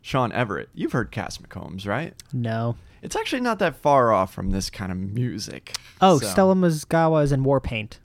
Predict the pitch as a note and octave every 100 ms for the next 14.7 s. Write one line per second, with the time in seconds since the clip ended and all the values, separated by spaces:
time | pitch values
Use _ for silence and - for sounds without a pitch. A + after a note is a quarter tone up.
0 | _ _ _ _ _ _ _ _ _ _
1 | - G3+ A#3 C#3 D#2+ _ _ _ - F3
2 | G3 - G2+ G2 - D#3+ E2 D#2+ - -
3 | - - D3+ - G3+ G#3+ F3 D3 C#3 B2+
4 | A#2+ B2+ A2+ G2 G#2+ G#2 G2+ F#2 F2+ A2
5 | G2+ G2+ F#2+ - G#2 F#2 - F2 F#2 -
6 | F#2+ E2 C2 - - G#2 G#2 F#2 - -
7 | - - - _ _ _ _ _ - D#3
8 | D3+ - _ - - A#2 - C3+ - A3+
9 | A3 G#3+ F3 - _ _ _ _ _ _
10 | _ _ _ _ _ _ - C#3 F3 F3+
11 | - _ _ _ - - - - G3 G3+
12 | - D#3 C#3+ C3 B2 A2 A2 G2+ G#2 -
13 | G#2 G#2 F#2+ F#2+ F2+ _ - G2+ F#2+ F#2
14 | - - F#2+ F2+ - C2 -